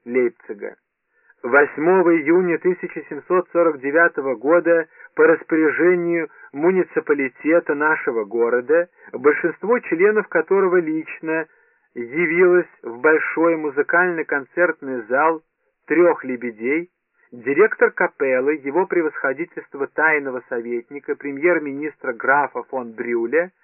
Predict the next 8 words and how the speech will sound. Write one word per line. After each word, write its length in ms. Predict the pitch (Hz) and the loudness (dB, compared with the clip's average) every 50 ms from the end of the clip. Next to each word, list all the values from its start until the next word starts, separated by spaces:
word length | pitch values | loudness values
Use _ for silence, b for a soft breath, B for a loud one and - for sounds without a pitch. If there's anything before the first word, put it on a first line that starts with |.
| b b b b b b b | b b b b b b b
господин 760 | 120 120 139 156 - - - - 170 165 160 190 240 240 226 | -6 0 2 2 2 0 -4 -2 -2 -2 -2 -2 -6 -6 -6
Готлиб 600 | 170 131 143 170 180 175 _ - 135 127 117 - _ _ _ | -6 -2 2 2 2 2 _ -4 -4 -4 -4 -4 _ _ _
Харрер 580 | - - - 139 127 123 120 113 123 156 - _ _ _ _ b b b b b b | -8 -4 -2 -2 0 0 0 2 0 0 -2 _ _ _ _ b b b b b b
весьма 560 | b 117 135 170 156 - - 165 202 226 247 | b -2 -2 -2 -2 -2 -2 0 2 2 2
успешно 640 | 240 208 - _ - 196 220 208 - - - 175 - | 0 -2 -6 _ -2 0 0 0 0 -4 -6 -8 -8
играл 400 | 139 131 135 143 156 160 170 165 | -4 -2 0 2 2 2 2 0
на 180 | 156 151 143 | -2 -4 -6
пробу 600 | - - 127 123 120 123 123 120 131 151 175 175 | -6 -4 -4 -2 0 0 0 -2 -4 -6 -8 -8